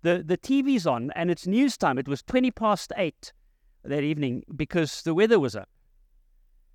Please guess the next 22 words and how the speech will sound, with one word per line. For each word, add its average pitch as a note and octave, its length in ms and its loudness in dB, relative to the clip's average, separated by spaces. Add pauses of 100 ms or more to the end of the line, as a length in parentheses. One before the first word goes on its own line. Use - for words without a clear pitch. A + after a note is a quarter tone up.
(680)
And F3 140 -2
as A3 100 4
I C4+ 80 6
looked A#3+ 220 2
at G3+ 100 -6
the E3 80 -8
screen, A3+ 440 -2
right C4+ 260 4
in A#3 160 0
the F3+ 120 2 (200)
top, C#4+ 220 2 (1300)
top B3+ 220 -2
right-hand G#3 520 2
corner G3 300 0
of D3+ 80 2
the D3 80 2
map F3+ 200 0
of F3+ 80 -4
South D#3+ 160 0
Africa, D#3 380 0
there C3 160 -2
was C3 480 -6